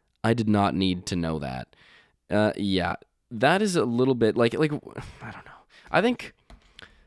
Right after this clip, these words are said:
man, I, maybe this is just me, but m-, maybe, I think we're just coming out. We're, like, we're still, guys, we gotta realize, man, coming out of the pandemic is still very fresh. We're still, you know, six months out-ish from,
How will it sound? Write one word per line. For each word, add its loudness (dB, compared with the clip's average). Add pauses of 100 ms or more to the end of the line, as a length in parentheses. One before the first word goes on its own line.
man, 2
I, 2
maybe 4
this 2
is -4
just 2
me, 4
but 0 (880)
m-, -14 (300)
maybe, 4
I 4
think 2
we're 0
just -4
coming 2
out. 2
We're, 2
like, 0
we're 2
still, 2 (260)
guys, 0
we -2
gotta 4
realize, 2
man, 0 (540)
coming 2
out 2
of 2
the -2
pandemic 0
is -4
still 2
very 4
fresh. 0
We're -4
still, -2
you 0
know, 0
six -6
months 0
out-ish 0 (400)
from, 2